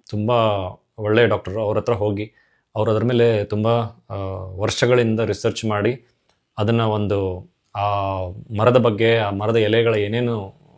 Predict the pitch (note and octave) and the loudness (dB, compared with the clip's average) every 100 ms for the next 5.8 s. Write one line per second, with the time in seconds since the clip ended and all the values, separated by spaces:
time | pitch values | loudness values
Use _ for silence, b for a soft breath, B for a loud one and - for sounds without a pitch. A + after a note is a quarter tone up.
0 | _ G2+ G#2 B2 B2 G#2+ A2 - A2+ A2 | _ -4 0 2 2 0 -2 -4 -6 -4
1 | G#2+ G#2+ G2+ G2+ G#2+ G2+ G#2 A2+ A2+ b | -6 -4 -4 -2 -2 -2 -2 -2 -4 b
2 | b b - A2 B2+ B2 A#2+ A#2 A#2 G#2 | b b -2 4 6 8 6 4 2 0
3 | - G#2 - A#2 A2 A2 G#2 G2+ F#2+ A2 | -4 -6 -2 -2 0 -2 -2 -4 -4 -6
4 | C#3+ _ _ _ G#2+ A#2+ D3 D#3 C3 B2+ | -8 _ _ _ 4 6 8 6 4 4
5 | A#2+ A2 A2+ A#2 G#2 F#2+ C3 D3+ | 4 2 2 2 0 0 -4 -4